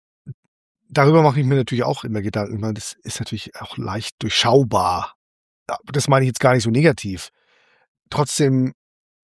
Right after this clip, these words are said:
begrüße ich das, wenn sich dann jemand hinstellt und es gibt so Leitgedanken, die halt ein C E O teilt,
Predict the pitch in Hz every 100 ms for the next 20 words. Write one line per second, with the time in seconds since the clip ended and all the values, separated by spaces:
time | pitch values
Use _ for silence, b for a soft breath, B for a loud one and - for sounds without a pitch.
0 | - 131 127 196 208 139 123 131 113 117
1 | 127 113 110 110 104 120 156 - 131 123
2 | 120 113 - - 120 113 - 127 - 120
3 | 110 107 143 - 127 120 120 113 110 113
4 | - 113 - 113 120 110 113 - 110 123
5 | 147